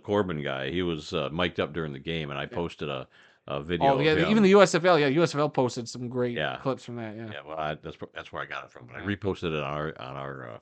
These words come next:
Speaker 1: Twitter feed, and man, was he an animated character.
Speaker 2: Yeah.
Speaker 1: Oh, he's gonna be fun to watch this
Speaker 2: He,
Speaker 1: year.
Speaker 2: I think even watching that game, I was saying, "Give this guy the ball more." Like, he may get five yards here, three here. He's gonna break one. He'd find a seam, and that dude would get it. And
Speaker 1: Yeah,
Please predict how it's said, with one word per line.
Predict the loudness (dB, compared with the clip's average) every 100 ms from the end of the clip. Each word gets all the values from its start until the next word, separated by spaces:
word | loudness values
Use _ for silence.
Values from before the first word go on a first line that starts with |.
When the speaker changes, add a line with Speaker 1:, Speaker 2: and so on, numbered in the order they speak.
| _ _ _
Speaker 1:
Twitter | 0 0
feed, | 0 -2 -4
and | -6 -4
man, | 0 2 0 -4
was | -6
he | -2
an | -2
animated | -2 -4 -4 -6 -8 -10
character. | -10 -10 -12 -12
Speaker 2:
Yeah. | -4
Speaker 1:
Oh, | -4 -4 _ _
he's | 2 6
gonna | 6
be | 6
fun | 2 0
to | 0
watch | -4 -6 -2
this | 2
Speaker 2:
He, | 2
Speaker 1:
year. | 0 -8 -14 -12 0
Speaker 2:
I | 2
think | 2 4
even | 4 6
watching | 4 4 0
that | 0
game, | 2 4
I | 6
was | 6
saying, | 6 2 6
"Give | 6 6
this | -2
guy | 2 4
the | 4
ball | 6 6 8
more." | 8 8
Like, | 6 2
he | 2
may | 2
get | 2 0 0
five | -2 2 2 0 _ -6
yards | 2 4 2
here, | 0 2 2
three | 2 0 2
here. | 2 0 -2 _ _ -2
He's | 2
gonna | 8 8
break | 8 4 6
one. | 4 4 2 -18
He'd | 0 4
find | 6 6 4
a |
seam, | 4 4 4
and | 4
that | 4 4
dude | 4 2
would | 2 0 4
get | 6
it. | 6 2
And | -4 -2 0
Speaker 1:
Yeah, | -2